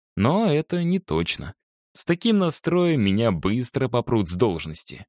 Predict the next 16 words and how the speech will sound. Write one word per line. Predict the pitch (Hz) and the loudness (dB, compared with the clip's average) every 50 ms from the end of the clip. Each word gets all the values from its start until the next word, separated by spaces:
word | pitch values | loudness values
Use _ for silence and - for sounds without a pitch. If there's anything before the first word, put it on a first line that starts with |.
| _ _ - | _ _ 0
Материал, | 107 110 110 104 - 110 101 120 156 208 233 202 113 90 | 2 2 2 4 2 0 0 2 0 2 2 2 2 2
из | 85 - | 0 0
которого | - 98 92 - 92 85 85 82 | 0 0 0 2 0 0 0 0
строились | 85 - - - 95 95 90 85 82 85 90 92 | -2 -4 -4 -2 0 0 0 0 0 0 -2 -2
здания, | 92 101 143 180 202 196 185 170 147 131 | 0 0 0 2 2 2 0 2 0 0
здесь | 117 120 156 214 220 190 - - | 0 0 0 0 0 0 -2 -4
все | - - - 185 202 196 | -6 -4 -2 0 0 0
такой | - 175 - - - 87 90 85 | 0 -4 -4 0 2 2 2 2
же | 85 85 | 0 -2
прозрачный. | - - 113 123 113 98 80 78 73 - - - 73 64 85 - _ _ _ _ _ _ _ - | -2 0 -2 0 0 -2 -4 -4 -4 -4 -6 -6 -8 -12 -16 -18 _ _ _ _ _ _ _ 0
Не | 151 170 190 | 2 2 4
думаю | 185 233 247 240 233 233 226 214 | 4 4 4 4 4 2 2 2
все-таки, | 180 - 156 113 - 80 - 78 78 | 2 0 0 0 -2 -6 -4 -6 -6
что | - - - 92 | -4 0 0 0
это | 90 - 92 | 2 2 0
стекло. | 90 - - 143 135 - - 80 76 - - | -2 0 0 -2 -2 -2 -4 -6 -6 -6 -8